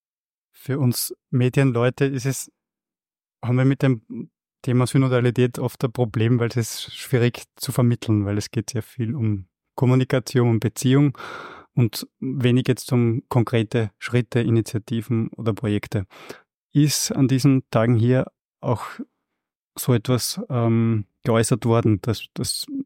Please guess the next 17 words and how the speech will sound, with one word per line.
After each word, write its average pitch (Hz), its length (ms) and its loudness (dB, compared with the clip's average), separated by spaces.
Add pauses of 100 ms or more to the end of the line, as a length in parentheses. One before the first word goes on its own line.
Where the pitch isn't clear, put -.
(340)
von 123 200 2
den 113 460 0
Synodenteilnehmern 117 1080 2 (360)
hier 135 280 2
zum 123 160 2
Beispiel 117 420 0
irgendwelche 117 480 -2
Initiativen 123 680 2
vorgeschlagen 120 680 0
worden 117 180 2
sind, 131 500 0 (580)
die 113 180 -2
dann 113 200 2
auch 110 260 -2
bei 117 140 -2
der 107 120 -2
Synode 120 500 2